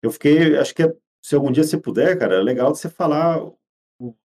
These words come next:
da sua empresa, assim, porque a gente sabe que a TOTVS é uma empresa grande, você citou aí, tem quarenta desenvolvedores, e,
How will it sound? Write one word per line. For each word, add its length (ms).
da 100
sua 180
empresa, 420
assim, 240
porque 200
a 140
gente 140
sabe 240
que 60
a 40
TOTVS 300
é 40
uma 100
empresa 220
grande, 280
você 100
citou 240
aí, 80
tem 320
quarenta 400
desenvolvedores, 840
e, 260